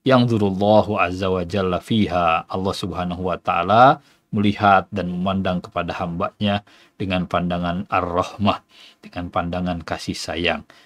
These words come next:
dengan pandangan kecintaan kepada hambanya. Jadi, mungkin saja ada kepandangan-pandangan yang lain, akan tapi khusus di dalam sholat Allah memandang hambanya dengan pandangan kasih sayang.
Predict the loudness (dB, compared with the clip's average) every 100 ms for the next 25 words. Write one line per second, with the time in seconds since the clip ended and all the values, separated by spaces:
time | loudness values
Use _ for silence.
0 | _ -10 -8 -8 -4 -4 -2 -2 -2 0
1 | 0 -2 -8 -18 _ _ -8 -6 -2 -2
2 | -2 0 0 0 -4 -8 -6 -6 -4 -2
3 | -4 -8 _ _ -6 -6 -4 -6 _ -10
4 | -10 -12 -20 -20 -12 -8 -8 -6 -6 -4
5 | -2 -2 -4 -12 -4 -4 -2 -4 -4 -4
6 | -4 -4 -6 -6 -6 -8 -2 2 2 0
7 | -14 _ -12 -4 -4 -2 -4 -4 -4 -2
8 | -4 -4 -6 -4 -4 -6 0 0 0 -4
9 | -8 -6 -4 -4 -4 -4 -4 -6 -8 -8
10 | -4 -6 -6 -10 -8 -12 -14 -8 -6 -6
11 | -6 -8 -8 -10 -8 -10 -8 -10 -8 -10
12 | -10